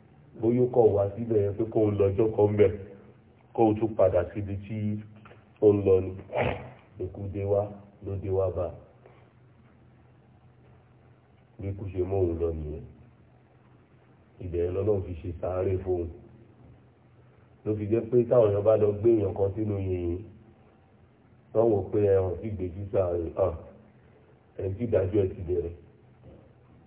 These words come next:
Ẹ gbé sí sàárè o, ẹ gbé sí sàárè. Bó bá ti di Magrib, àwọn màláíkà ti dé, wọ́n ti di, "Ó yá, ọ̀gbẹ́ni, dìde." Ó ti bẹ̀rẹ̀ ń ti ẹni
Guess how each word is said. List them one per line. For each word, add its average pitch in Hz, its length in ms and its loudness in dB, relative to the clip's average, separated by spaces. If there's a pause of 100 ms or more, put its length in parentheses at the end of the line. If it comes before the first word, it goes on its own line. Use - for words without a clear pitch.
(680)
Ẹ 120 120 4
gbé 123 240 4
sí 135 160 -4
sàárè 123 360 8
o, 113 100 6
ẹ 104 100 6
gbé 101 180 -2
sí 110 180 -4
sàárè. 104 360 2 (1400)
Bó 151 120 10
bá 170 160 12
ti 160 160 4
di 139 140 -2
Magrib, 170 520 4 (1160)
àwọn 135 180 8
màláíkà 131 480 10
ti 127 120 0
dé, 135 220 2 (1300)
wọ́n 143 180 2
ti 135 120 -4
di, 127 320 0
"Ó 135 60 6
yá, 147 120 8
ọ̀gbẹ́ni, 120 380 8
dìde." 107 280 2 (1300)
Ó 127 120 4
ti 127 160 -2
bẹ̀rẹ̀ 113 440 4
ń 123 80 2
ti 120 180 2
ẹni 107 200 2